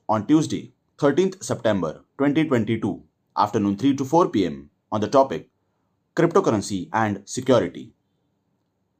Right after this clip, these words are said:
For more updates, do follow our Facebook, Instagram, Twitter, and YouTube pages of three dot oh Verse. Social media I D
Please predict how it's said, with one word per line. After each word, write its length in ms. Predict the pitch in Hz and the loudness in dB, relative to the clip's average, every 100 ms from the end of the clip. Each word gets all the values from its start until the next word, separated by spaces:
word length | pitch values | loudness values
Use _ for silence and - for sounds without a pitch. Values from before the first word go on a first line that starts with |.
| _ | _
For 240 | - 98 | 0 0
more 140 | 98 123 | 2 2
updates, 500 | 107 90 107 - - _ _ 98 | 2 0 -2 -6 -16 _ _ -2
do 160 | 143 196 | 0 4
follow 460 | 180 107 80 - - | 4 2 0 -8 -2
our 140 | 98 104 | 2 2
Facebook, 500 | 110 98 80 117 - _ _ _ | 0 -2 -2 -6 -8 _ _ _
Instagram, 580 | 143 143 208 151 90 73 - _ _ | -2 2 2 2 0 -4 -16 _ _
Twitter, 460 | 151 180 127 80 69 _ _ - | 2 6 4 2 -8 _ _ -2
and 160 | 120 | 0
YouTube 400 | 120 156 190 208 | 4 4 4 2
pages 460 | 127 87 92 - - - | 2 2 -2 -10 -10 -6
of 140 | 110 | -2
three 160 | 139 156 | 2 4
dot 160 | 139 131 | 4 4
oh 140 | 127 | 2
Verse. 460 | 85 78 - - - _ _ _ _ _ _ _ _ | 2 -4 -8 -16 -20 _ _ _ _ _ _ _ _
Social 320 | 120 110 117 | -2 0 0
media 260 | 113 110 - | 0 0 2
I 140 | 156 | 2
D 300 | 180 104 - | 2 0 -4